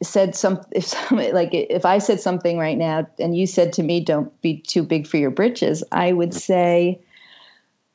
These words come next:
I guess I'd say, "Why? What did, what I, what did my feeling good about myself, how did it affect you just now?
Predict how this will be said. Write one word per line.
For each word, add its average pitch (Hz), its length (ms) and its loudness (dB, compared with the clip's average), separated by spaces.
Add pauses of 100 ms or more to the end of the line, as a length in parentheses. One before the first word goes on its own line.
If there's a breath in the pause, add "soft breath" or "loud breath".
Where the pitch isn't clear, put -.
(280)
I 208 100 2
guess 262 300 2
I'd 262 180 4
say, 220 280 2 (180)
"Why? 214 800 0
What 110 600 0
did, 233 160 4
what 214 160 4
I, 175 280 0 (160)
what 214 420 0
did 190 360 0 (200)
my 190 240 2
feeling 202 400 2
good 240 180 2
about 165 300 2
myself, 151 580 -2 (1040)
how 208 260 0
did 240 180 4
it 196 240 0
affect 240 380 -2
you 143 100 0
just - 300 -4
now? - 420 -6